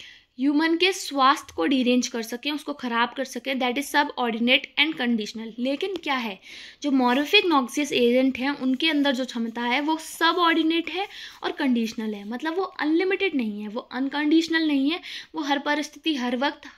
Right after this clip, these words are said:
हर एक में काम नहीं करेगी, उसकी कुछ सीमाएं हैं, वो लिमिटेड है, often very conditional, और हम कह सकते हैं कि ज़्यादातर वो कंडीशनल ही होती है। Whilst medicinal agent, जबकि जो मेडिसिनल एजेंट हैं, have an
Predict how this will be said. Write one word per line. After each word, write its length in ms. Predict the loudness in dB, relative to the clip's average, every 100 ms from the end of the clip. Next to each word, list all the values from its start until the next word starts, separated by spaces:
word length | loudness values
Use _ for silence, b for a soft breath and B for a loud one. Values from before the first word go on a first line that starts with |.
| -8
हर 140 | 0
एक 220 | 0 0 B B B -8
में 120 | -4
काम 220 | 0 4 4
नहीं 280 | 6 4
करेगी, 400 | 2 4 4 4
उसकी 400 | 0 -2 -6 -4
कुछ 300 | -2 -2 -4 B B -20
सीमाएं 760 | 0 4 4 6 4 4 0
हैं, 240 | 0 2 2
वो 140 | 4
लिमिटेड 580 | 4 6 4 2 0 -4
है, 220 | -4 -8 B B B 0
often 280 | 2 4 4
very 380 | 6 10 10 8
conditional, 460 | 4 2 0 -2 -2
और 100 | 0
हम 180 | 0 0
कह 140 | -4
सकते 280 | -6 -8 -6
हैं 100 | -2
कि 100 | -4
ज़्यादातर 640 | -4 -2 0 0 0 -2
वो 120 | -2
कंडीशनल 640 | -2 0 0 0 -2 -2 -2
ही 200 | -2 -2
होती 380 | -2 -6 -6 -6
है। 200 | -6 -10 B B B B -2
Whilst 440 | 6 8 8 4 2
medicinal 520 | 4 6 6 6 6 6
agent, 240 | 4 2
जबकि 260 | 2 -2 -2
जो 120 | 2
मेडिसिनल 500 | 2 2 -2 0 0
एजेंट 420 | 0 0 0 0
हैं, 240 | 0 -2 0
have 500 | 0 -2 -4 -2 -2
an 160 | -4